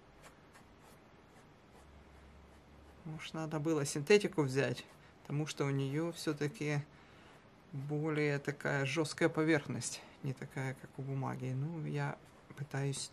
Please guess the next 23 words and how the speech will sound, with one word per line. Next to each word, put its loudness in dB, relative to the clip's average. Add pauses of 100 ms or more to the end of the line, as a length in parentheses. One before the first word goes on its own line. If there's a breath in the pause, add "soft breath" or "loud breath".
так, -8 (1400 loud breath)
пытаюсь 2
притрагиваться 0
нежненько. 0 (1800 loud breath)
Вот -12
какая -10
вся -2
мокрая. -4 (1600 loud breath)
Ну -6
что, 0
я 4
в -4
последнее 2
время 2
делала 0
небо, 2 (400)
там -8
пару -2 (260)
видео -2 (1300)
уже -2
есть -2
по -4
небу. 0